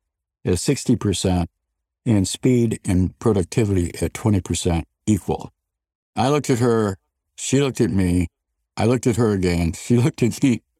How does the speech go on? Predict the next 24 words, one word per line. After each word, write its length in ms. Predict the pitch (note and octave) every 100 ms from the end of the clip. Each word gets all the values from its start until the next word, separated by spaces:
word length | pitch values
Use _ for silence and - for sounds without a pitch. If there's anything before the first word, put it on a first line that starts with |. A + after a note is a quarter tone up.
| _ _ _
She 120 | -
says, 200 | B2 B2
"I 100 | A2+
guess 240 | G#2+ A2+ -
we're 80 | G2+
getting 320 | G#2 F#2 F2+
what 140 | F2
we're 80 | -
paying 340 | E2 F2+ D#2 -
for." 360 | - E2 - _ _ _ -
I 80 | E2
said, 180 | -
"I 100 | -
think 200 | F#2 E2
so, 180 | - F2+
Carol." 380 | - D2+ - C#2 _ _ _ _ _ _
And 140 | C#3 B2+
so 120 | D#3
we 100 | D#3+
turned 300 | - D3+ D3
that 140 | C3+
around 500 | D3 F3+ F3 F#2+ F2+
and 60 | G#2
we 160 | A#2